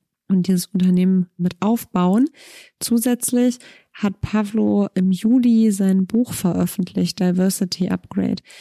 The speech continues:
Und hier spricht er von verschiedenen Kompetenzen, die erlernt werden müssen,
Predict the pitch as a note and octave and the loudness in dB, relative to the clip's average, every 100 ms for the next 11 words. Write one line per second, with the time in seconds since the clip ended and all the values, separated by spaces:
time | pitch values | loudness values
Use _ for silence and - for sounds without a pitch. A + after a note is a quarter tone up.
0 | - _ _ F#3 F3+ A3+ A3 - G#3+ G#3 | -20 _ _ -2 0 0 0 -2 -2 0
1 | F#3+ G3+ F3+ F#3 - G3+ G3 F3+ F#3+ - | -2 -2 -2 -4 0 0 0 0 -2 -2
2 | - F#3 F#3 F3+ F#3 F3 E3+ - - G#3 | -2 0 0 -2 -2 0 -2 -4 -6 -2
3 | G#3 G3+ G#3+ - E3+ E3+ E3+ E3+ E3 - | 0 2 0 0 -2 0 0 0 -2 0
4 | G#3+ B3 | 2 0